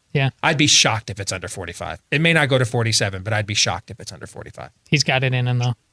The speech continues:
Speaker 2: I'd be shocked. Now, but here, but I agree, he's got it in him. But the problem is,
Speaker 1: See, I
Speaker 2: twenty-seven communists are on television
Speaker 1: I
Speaker 2: running for
Speaker 1: know.
Speaker 2: t-, running for president every day.
Speaker 1: See, I toggle back and forth which one I'm more
Speaker 2: Yeah.
Speaker 1: obsessed with
Speaker 2: And
Speaker 1: at
Speaker 2: so
Speaker 1: the
Speaker 2: I,
Speaker 1: time.
Speaker 2: I,
Speaker 1: Yeah.
Speaker 2: listen, uh, this is,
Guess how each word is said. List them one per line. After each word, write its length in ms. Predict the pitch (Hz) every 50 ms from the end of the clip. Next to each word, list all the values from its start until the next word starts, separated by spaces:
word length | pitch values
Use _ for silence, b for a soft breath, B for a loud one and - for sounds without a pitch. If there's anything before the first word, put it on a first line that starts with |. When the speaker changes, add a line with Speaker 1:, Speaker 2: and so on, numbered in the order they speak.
| _ _
Speaker 2:
I'd 140 | 117 117 120
be 80 | 120
shocked. 400 | 107 - 87 78 - - - - - _ _ _ _ _ _ _ _ -
Now, 120 | 147 151 -
but 240 | - 156 175 160 -
here, 300 | - - - 190 196 202
but 160 | 196 185 202 - -
I 120 | 160 208
agree, 200 | 247 - 220 240
he's 220 | 180 135 196 190 -
got 180 | 226 190 180
it 80 | 165 165
in 100 | 190 151
him. 60 | 123
But 100 | 110 110
the 60 | 113
problem 400 | 127 - - 170 165 185 185 147
is, 240 | 139 135 127 123 - B B B B B
Speaker 1:
See, 140 | B - 151
I 80 | 151
Speaker 2:
twenty-seven 560 | 175 196 208 226 220 - - 226 208 202 180 -
communists 580 | - 202 196 214 190 147 131 131 127 - -
are 60 | 151 139
on 100 | 147 151
television 540 | 143 180 175 160 151 135 139 135 131 139 127
Speaker 1:
I 40 |
Speaker 2:
running 180 | 135 165 175 165
for 60 | 143
Speaker 1:
know. 60 | 135 135 185 -
Speaker 2:
t-, 60 | - -
running 140 | 170 143 143
for 120 | - 131
president 420 | 110 - 165 175 143 135 123 120 120
every 160 | 113 104 107
day. 140 | 104 101 98
Speaker 1:
See, 140 | - - 180
I 60 | 180
toggle 340 | 175 - 185 202 185 175 165
back 220 | 135 156 156 156
and 120 | 165 143 -
forth 260 | - 151 143 135 -
which 160 | 147 139 -
one 140 | - 143 139
I'm 80 | 135 135
more 160 | 131 131 131
Speaker 2:
Yeah. 80 | 175
Speaker 1:
obsessed 340 | 165 - 156 139 120 - -
with 120 | 139 127 -
Speaker 2:
And 80 | -
Speaker 1:
at 40 | -
Speaker 2:
so 80 | - 214
Speaker 1:
the 40 | 190
Speaker 2:
I, 80 | 202 -
Speaker 1:
time. 60 | -
Speaker 2:
I, 160 | 175 226 - 139
Speaker 1:
Yeah. 60 | 139
Speaker 2:
listen, 240 | 226 240 - 214 175
uh, 100 | 190 -
this 240 | 147 208 - -
is, 160 | 302 - -